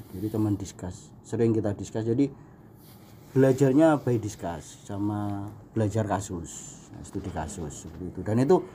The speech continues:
dilakukan di luar jam kerja, di mes. Nah, di sana saya belajar kurang lebih enam sampai tujuh bulan, sampai akhirnya punya ide bikin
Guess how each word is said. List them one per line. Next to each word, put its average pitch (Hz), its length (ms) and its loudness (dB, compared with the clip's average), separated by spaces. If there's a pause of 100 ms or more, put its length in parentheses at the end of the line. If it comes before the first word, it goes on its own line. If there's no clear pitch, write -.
(140)
dilakukan 123 520 4
di 131 100 2
luar 117 180 2
jam 104 200 -4
kerja, 90 400 -10 (880)
di - 160 -14
mes. 160 300 -12 (360)
Nah, - 180 -16 (480)
di 87 100 -12
sana 101 220 -2
saya 110 160 0
belajar 104 500 0
kurang 120 280 0
lebih 123 380 0
enam 113 340 -2
sampai 107 280 -2
tujuh 107 240 -2
bulan, 107 400 -2 (420)
sampai 104 320 -4
akhirnya 110 220 0
punya 120 220 2
ide 113 200 0
bikin 120 460 -2